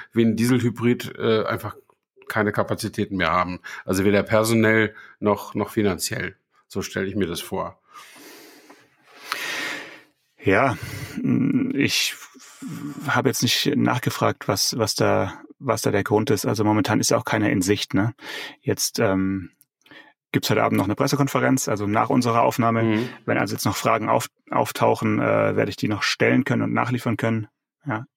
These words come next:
Speaker 2: kleines Sternchen machen wir eh nie, aber wir können's ja mal an-, <laughs> an-, ankündigen.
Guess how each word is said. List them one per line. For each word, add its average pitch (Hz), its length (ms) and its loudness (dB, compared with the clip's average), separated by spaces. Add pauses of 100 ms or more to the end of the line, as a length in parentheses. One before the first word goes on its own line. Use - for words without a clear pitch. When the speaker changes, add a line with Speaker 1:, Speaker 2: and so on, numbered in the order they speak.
(120)
Speaker 2:
kleines 101 240 0
Sternchen 110 360 0
machen 98 200 0
wir 98 80 4
eh 117 100 2
nie, 117 200 4
aber 101 320 2
wir - 80 -6
können's 110 160 -2
ja 107 60 0
mal 98 140 0
an-, 113 160 0
<laughs> - 60 -6
an-, 113 260 2
ankündigen. 123 680 2